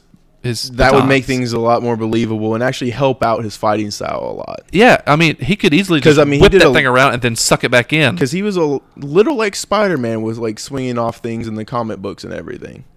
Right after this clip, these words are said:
Speaker 1: Oh, absolutely. I mean, he could take that and wrap it around a bar and,
Speaker 2: Mm-hmm.
Speaker 1: like,
Speaker 2: And then
Speaker 1: go a
Speaker 2: just
Speaker 1: bigger
Speaker 2: detach it
Speaker 1: distance if
Speaker 2: and
Speaker 1: he needed
Speaker 2: then
Speaker 1: to.
Speaker 2: ready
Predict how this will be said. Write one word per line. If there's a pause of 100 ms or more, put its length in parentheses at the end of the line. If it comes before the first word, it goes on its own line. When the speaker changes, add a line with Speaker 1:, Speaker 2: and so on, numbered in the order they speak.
(160)
Speaker 1:
Oh,
absolutely.
I
mean,
he
could
take
that
and
wrap
it
around
a
bar
and,
Speaker 2:
Mm-hmm.
Speaker 1:
like, (220)
Speaker 2:
And
then
Speaker 1:
go
a
Speaker 2:
just
Speaker 1:
bigger
Speaker 2:
detach
it
Speaker 1:
distance
if
Speaker 2:
and
Speaker 1:
he
needed
Speaker 2:
then
Speaker 1:
to.
Speaker 2:
ready